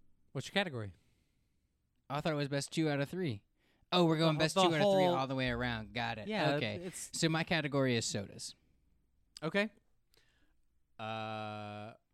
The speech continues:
Speaker 1: Royal Crown.
Speaker 2: Seven Up.
Speaker 1: Doctor Pepper.
Speaker 2: Sierra Mist.
Speaker 1: Mountain Dew.
Speaker 2: Sprite.
Speaker 1: Starry.
Speaker 2: Doctor Pepper.
Speaker 1: Canada Dry.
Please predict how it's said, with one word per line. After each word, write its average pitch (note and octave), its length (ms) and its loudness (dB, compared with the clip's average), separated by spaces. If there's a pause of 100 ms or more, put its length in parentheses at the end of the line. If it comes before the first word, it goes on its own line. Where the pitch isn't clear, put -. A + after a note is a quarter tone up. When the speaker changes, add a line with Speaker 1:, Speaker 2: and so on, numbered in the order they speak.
(340)
Speaker 1:
Royal B2 360 -4
Crown. F#2+ 440 -10 (520)
Speaker 2:
Seven A2 480 -8
Up. C#3 220 -6 (1120)
Speaker 1:
Doctor G2+ 300 -8
Pepper. - 360 -14 (1300)
Speaker 2:
Sierra A2 480 -6
Mist. - 520 -10 (640)
Speaker 1:
Mountain A2 360 -8
Dew. E2 280 -12 (500)
Speaker 2:
Sprite. - 920 -12 (1300)
Speaker 1:
Starry. G#2+ 720 -10 (600)
Speaker 2:
Doctor G2 380 -10
Pepper. A#2+ 640 -8 (800)
Speaker 1:
Canada A#2 560 -12
Dry. F#2+ 560 -16